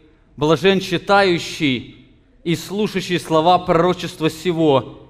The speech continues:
и соблюдающий написано в нём, ибо время близко». Блажен. Слово «блажен» означает по-гречески «макариус», что означает «счастливый»,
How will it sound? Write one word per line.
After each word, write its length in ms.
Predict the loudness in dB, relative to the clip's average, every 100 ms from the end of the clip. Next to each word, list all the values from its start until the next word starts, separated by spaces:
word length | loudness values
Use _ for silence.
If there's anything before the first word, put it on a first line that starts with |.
| _ -10
и 60 |
соблюдающий 880 | -2 0 0 2 4 4 0 -2 0
написано 600 | 0 -2 -8 -6 -2 -2
в 80 | 0
нём, 560 | 0 0 -2 -6 -14 -20 _ _ _
ибо 260 | -2 0 2
время 760 | 0 0 0 0 0 -2 -4 -12 -20 _ _ -14
близко». 680 | -2 0 0 -4 -10 -16 -18 -20 _ _ _ _ _ _ _ _ _ -2
Блажен. 560 | 2 2 4 0 0 -8 -20 -20 _ _ _ _ _ _ _ _
Слово 260 | 4 6 6
«блажен» 440 | 4 2 4 2
означает 720 | 2 0 0 2 4 4 2 -4 _ _ _ _
по-гречески 480 | 0 2 2 0 0
«макариус», 800 | 2 2 4 4 6 6 4 2
что 160 | -4 -2
означает 680 | 0 -2 2 4 4 2 -4 -20 _ _ _ _ _
«счастливый», 1080 | -10 -4 -4 -2 0 2 4 4 2 -4 -20